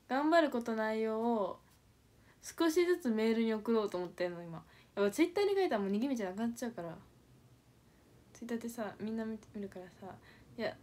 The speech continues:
でも、一瞬ね、Twitterに書こうかも。思ったけど、まあ、スマホにか-、か-、書くんだったら自己満で終わりそうだから、やっぱ書い-、書いた方がいいと思って、私も。毎日ウイング、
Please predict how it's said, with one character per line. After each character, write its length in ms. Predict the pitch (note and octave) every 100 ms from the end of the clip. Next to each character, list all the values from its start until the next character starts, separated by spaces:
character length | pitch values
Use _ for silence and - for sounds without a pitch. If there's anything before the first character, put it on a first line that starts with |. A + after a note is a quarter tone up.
| - - -
で 120 | G#3+
も、 380 | A3 G#3 E3+ - - - - - - - - G3+ - -
一 140 | G#3+
瞬 180 | G3+ D4+
ね、 120 | D4+
Twitter 220 | D4+ C#4+ D4
に 80 |
書 60 | C#4+
こ 240 | C4 C4+
う 40 | C4+
か 100 | G3
も。 120 | F#3 - - - -
思 100 | -
っ 20 | G#3
た 80 |
け 100 | G3+
ど、 260 | G3 - - - - - - - - - - -
ま 80 |
あ、 40 | A#3
ス 100 | -
マ 120 | F4
ホ 100 | G#4
に 180 | G4 G4+
か-、 100 | G4 - -
か-、 140 | - F4+ - - -
書 60 |
く 240 | E4 - A#3+
ん 80 | G#3+
だ 80 |
っ 40 | G3+
た 160 | -
ら 80 | G#3
自 160 | G3 A3+
己 40 |
満 260 | D4 D#4 D#4+
で 80 | D4+
終 40 |
わ 60 | D4
り 100 | D4
そ 120 | D4+
う 40 |
だ 80 | A3
か 140 | F3+ F#3+
ら、 180 | F#3+ - - -
や 100 | G3+
っ 60 |
ぱ 60 | G3+
書 80 | A#4
い-、 40 | C5+ - -
書 80 | G4
い 40 | A#4+
た 200 | C#4 A#3+ - -
方 140 | A3+
が 120 | G3
い 80 | G3
い 40 | G3
と 80 |
思 160 | F3 F3
っ 40 |
て、 140 | E3 F#3
私 260 | F3 -
も。 180 | F3+ E3 E3 - - - - - - - - - - - - - - - - - - - - - - - - - - - - - - - - - - - -
毎 180 | D4
日 140 | C#4+ A3+
ウ 80 | A3
イ 40 |
ン 60 |
グ、 80 | A3+